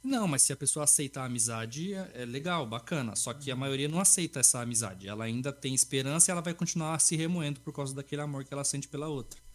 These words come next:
Speaker 1: Raramente uma pessoa que gosta da outra vai aceitar continuar o contato, mesmo sabendo que não vai ter uma possibilidade. Pelo menos por um tempo. Porque isso é um, é um impa-, isso dói. A outra pessoa, né,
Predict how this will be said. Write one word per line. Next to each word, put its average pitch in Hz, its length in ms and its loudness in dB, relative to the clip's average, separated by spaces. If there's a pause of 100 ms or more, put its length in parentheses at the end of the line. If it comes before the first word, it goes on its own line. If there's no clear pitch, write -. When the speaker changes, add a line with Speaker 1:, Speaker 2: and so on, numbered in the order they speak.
(520)
Speaker 1:
Raramente 226 560 2
uma 175 120 0
pessoa 135 360 0
que - 160 -12
gosta 123 440 0
da 113 140 -4
outra 165 420 -2
vai 143 240 -2
aceitar 123 920 0 (440)
continuar 139 720 0
o 165 120 0
contato, 135 880 -4 (200)
mesmo 147 400 0
sabendo 143 420 0
que - 100 -8
não 139 120 -4
vai 135 120 -4
ter 135 100 -8
uma 135 120 -4
possibilidade. 135 640 -2
Pelo 185 160 0
menos 214 180 4
por 240 160 -2
um 240 100 0
tempo. 175 460 0 (540)
Porque 139 200 -2
isso 160 240 8
é 175 60 -2
um, 202 400 -2
é 123 100 0
um 208 80 0
impa-, 202 280 -4
isso 127 200 2
dói. 139 440 -2
A 98 40 -8
outra 104 240 -12
pessoa, 110 360 -4
né, 135 260 -4